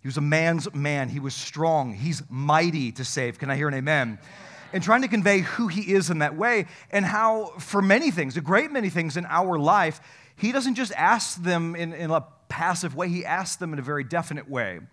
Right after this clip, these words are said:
And today I wanna bring out a subject, again, you could preach so long on, but the fact that God wants you to put him first. In a particular way, I'll get that into a second, but can I say this? There's some things that God can't do.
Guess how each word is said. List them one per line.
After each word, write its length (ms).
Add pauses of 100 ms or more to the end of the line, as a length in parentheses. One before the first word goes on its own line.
(560)
And 280
today 400
I 60
wanna 200
bring 400
out 400
a 60
subject, 420
again, 380
you 80
could 120
preach 220
so 220
long 240
on, 180
but 140 (200)
the 80
fact 340
that 180
God 440 (460)
wants 240
you 60
to 80
put 160
him 80
first. 580 (720)
In 140
a 20
particular 540
way, 160
I'll 100
get 200
that 120
into 160
a 40
second, 380
but 120 (560)
can 100
I 60
say 200
this? 520
There's 240
some 260
things 240
that 160
God 320
can't 560
do. 320